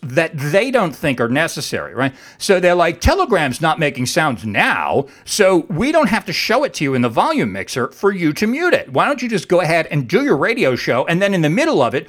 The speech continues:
when Telegram makes a noise, then it'll show up in the volume mixer, and then you can mute Telegram." Well, thank you very much, Microsoft. I think, I don't know which is worse, Windows eleven or, or Bill Gates, you know, hanging out with Jeffrey Epstein. It's a pretty close call.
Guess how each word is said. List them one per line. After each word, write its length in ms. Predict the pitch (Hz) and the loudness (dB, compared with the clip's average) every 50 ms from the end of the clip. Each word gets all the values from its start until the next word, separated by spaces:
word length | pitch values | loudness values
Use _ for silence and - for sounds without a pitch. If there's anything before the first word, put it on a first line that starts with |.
| - _ - | -10 _ -4
when 180 | 170 165 165 | -4 -4 -2
Telegram 500 | 165 - - 220 254 254 214 208 185 175 | -2 -2 0 2 2 2 2 2 0 2
makes 200 | 170 170 160 - | 2 0 0 0
a 60 | 160 151 | 0 0
noise, 540 | 185 262 349 349 131 95 85 92 120 - - - - - - | 2 4 4 4 2 2 -2 -6 -10 -12 -14 -18 -20 -20 -16
then 280 | 127 110 117 180 214 294 | -6 0 2 2 2 2
it'll 160 | 311 302 247 | 0 -2 -2
show 280 | - - - 220 196 190 | -2 -2 0 2 2 2
up 140 | 180 175 | 2 0
in 60 | 175 143 | 0 -2
the 60 | 131 | -2
volume 400 | 117 143 147 202 254 240 180 120 | 0 0 0 0 0 0 -2 -2
mixer, 320 | 110 101 - - 170 - - | -4 -4 -2 -2 -2 -2 0
and 180 | 202 170 170 170 | -2 0 2 2
then 140 | 180 202 | 2 0
you 80 | 202 202 | 0 -2
can 180 | - 196 175 156 | -2 -2 -2 0
mute 200 | 156 143 - - | -2 -2 -2 0
Telegram." 460 | - 139 135 120 - 82 73 71 - | 0 0 0 0 -4 -6 -10 -4 0
Well, 120 | 190 214 | 0 0
thank 340 | 214 233 - 269 277 277 277 | 0 0 -2 -2 -2 0 0
you 80 | 269 214 | 0 0
very 220 | 180 180 160 151 | 2 2 2 2
much, 260 | 139 139 139 131 - - | 2 0 0 -2 -2 -6
Microsoft. 640 | 104 82 80 - 78 76 - - - - 60 - _ _ _ _ _ _ _ _ _ _ _ _ _ _ _ _ _ _ _ _ _ _ _ - - _ - | -10 -10 -12 -14 -16 -18 -18 -18 -20 -20 -20 -20 _ _ _ _ _ _ _ _ _ _ _ _ _ _ _ _ _ _ _ _ _ _ _ -20 -10 _ 0
I 140 | 175 233 247 | 2 2 2
think, 260 | - 254 233 220 - - | 2 0 -2 -2 0 2
I 100 | 208 247 | 2 4
don't 120 | 277 285 | 4 4
know 100 | 269 226 | 4 4
which 220 | 190 175 175 175 | 4 4 2 2
is 160 | 170 151 - 131 | 0 -2 -2 -2
worse, 380 | 117 113 - - - - - - | -2 -2 -2 -4 -6 -12 -12 -4
Windows 520 | 143 139 196 240 262 262 262 269 233 - | 0 2 2 4 4 4 4 2 2 -2
eleven 440 | 214 175 151 147 147 147 170 180 190 | -2 0 2 2 2 2 2 0 0
or, 420 | 190 170 156 135 127 120 113 113 - | 2 2 4 4 4 2 0 -2 -2
or 180 | - 151 139 127 | 0 2 2 2
Bill 280 | 107 107 156 185 196 165 | 2 2 2 2 2 2
Gates, 520 | 190 180 160 147 139 - - - - - | 0 0 0 0 -2 -4 -6 -10 -10 -6
you 140 | - 170 151 | 0 0 2
know, 100 | 135 131 | 2 2
hanging 340 | - 160 156 147 151 147 143 | 0 -2 -2 -2 -2 0 0
out 140 | 139 139 107 | 0 0 0
with 120 | 123 120 | -2 -2
Jeffrey 380 | - 139 127 - - 117 110 117 | 0 0 0 0 -2 -4 -2 -2
Epstein. 500 | 117 117 - - - - 82 80 90 - - | -2 -4 -4 -8 -12 -10 -10 -10 -10 -6 -4
It's 160 | 240 233 - | -4 -2 -2
a 60 | 254 | -4
pretty 260 | - - 254 233 226 | -4 -2 -2 -2 -2
close 320 | - - 214 202 185 160 - | -2 0 2 2 2 0 -2
call. 440 | - - 147 - 69 - - - | -2 -2 -2 -2 -4 -8 -16 -20